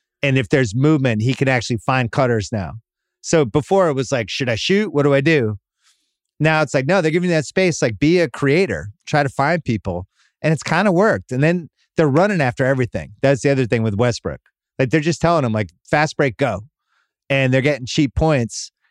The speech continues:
I've been interested in the LeBron piece of this too, because this is great for LeBron, right? Especially during the regular season. LeBron has kinda moved into this early nineties Magic Johnson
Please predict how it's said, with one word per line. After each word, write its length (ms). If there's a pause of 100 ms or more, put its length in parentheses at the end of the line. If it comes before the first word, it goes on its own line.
(220)
I've 180
been 100
interested 300
in 120
the 220
LeBron 360
piece 260
of 80
this 240
too, 240
because 640 (840)
this 240
is 160
great 260
for 140
LeBron, 440
right? 200
Especially 400
during 200
the 80
regular 360
season. 420
LeBron 320
has 120
kinda 260
moved 260
into 220
this 240
early 320
nineties 480
Magic 340
Johnson 560